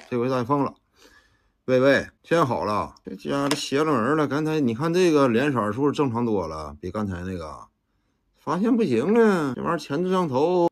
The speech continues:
看来败了。iPhone，不是，这二S败了，是不是败了？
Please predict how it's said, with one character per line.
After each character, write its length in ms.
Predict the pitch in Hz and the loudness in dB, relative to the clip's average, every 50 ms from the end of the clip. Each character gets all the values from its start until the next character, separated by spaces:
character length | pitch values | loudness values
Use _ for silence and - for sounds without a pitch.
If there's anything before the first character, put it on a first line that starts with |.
| _ _ | _ _
看 180 | - 170 165 | -2 0 2
来 240 | 156 147 165 180 180 170 | 2 4 2 2 2 2
败 360 | - - 202 214 208 202 175 | 4 6 8 8 8 6 6
了。 360 | 139 117 101 95 90 87 90 - _ | 4 2 0 -2 -4 -6 -10 -14 _
iPhone， 560 | - - 107 104 98 110 110 107 98 90 90 92 - _ _ _ _ _ _ _ _ _ _ | -12 -10 -8 -6 -4 -4 -2 -2 -4 -4 -8 -12 -16 _ _ _ _ _ _ _ _ _ _
不 140 | - 131 147 | -4 -2 -2
是， 100 | 143 147 | 0 0
这 240 | 160 160 156 - - _ _ _ _ _ _ _ _ - | 0 -2 -4 -6 -10 _ _ _ _ _ _ _ _ -4
二 160 | - 165 165 | -2 0 0
S 180 | 147 156 165 | 0 0 -2
败 320 | 160 185 208 202 196 175 139 | 2 4 6 6 6 4 2
了， 340 | 110 92 90 82 76 78 - _ _ _ _ _ _ _ _ _ | 0 -2 -4 -8 -12 -16 -18 _ _ _ _ _ _ _ _ _
是 120 | _ - 185 | _ -2 -2
不 60 | 165 151 | 0 2
是 60 | 151 | 2
败 180 | 160 160 147 135 | 2 2 2 2
了？ 300 | 117 98 87 82 78 | 0 -2 -4 -6 -10